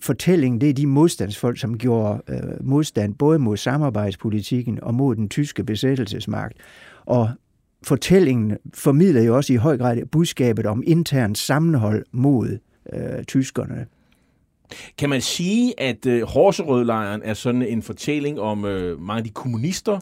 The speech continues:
Speaker 2: øh, skråstreg, øh, jøder, som, og kortvarigt var indsat der, og så er Horserød, øh, øh, undskyld, Frøslevlejren, det er sådan mere en for-, igen en sådan overordnet fortælling om modstandsfolk, der sidder der?
Speaker 1: Ja, altså man kan jo sige, at der findes jo faktisk to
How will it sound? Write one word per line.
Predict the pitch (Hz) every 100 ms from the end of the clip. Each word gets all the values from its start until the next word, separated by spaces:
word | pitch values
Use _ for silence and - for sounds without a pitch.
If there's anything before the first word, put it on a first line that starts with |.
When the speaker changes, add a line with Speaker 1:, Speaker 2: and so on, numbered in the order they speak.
| - -
Speaker 2:
øh, | 117 104 95 95 98 -
skråstreg, | - 127 127 127 113 101
øh, | 92 101 - _ _ -
jøder, | 107 131 185 196
som, | 120 147 120
og | 98 98 101
kortvarigt | - 156 185 139 123
var | 127
indsat | 156 - - -
der, | 220 196 156 - - -
og | 139
så | -
er | 185 160
Horserød, | 117 123 165 170 - 165 156 147 139 135
øh, | 143
øh, | 131 127
undskyld, | 151 - 139
Frøslevlejren, | - 170 196 190 160 147 117 120 117 - _ -
det | 196
er |
sådan | 170 175
mere | 165
en | 147
for-, | 143
igen | 143 139 156
en | 147
sådan | 160 -
overordnet | 156 208 160 135 131
fortælling | 135 - 143 139 135
om | 131
modstandsfolk, | 123 127 156 - 101 - - 65 -
der | 90
sidder | - 78 60
der? | -
Speaker 1:
Ja, | 73 - _ - 143
altså | 147
man | 160 156
kan | 156
jo |
sige, | 143 208 247 -
at | 151 - _ _ _ -
der |
findes | 185 262 277 185
jo |
faktisk | 151 190 - 135 -
to | - 226 240 -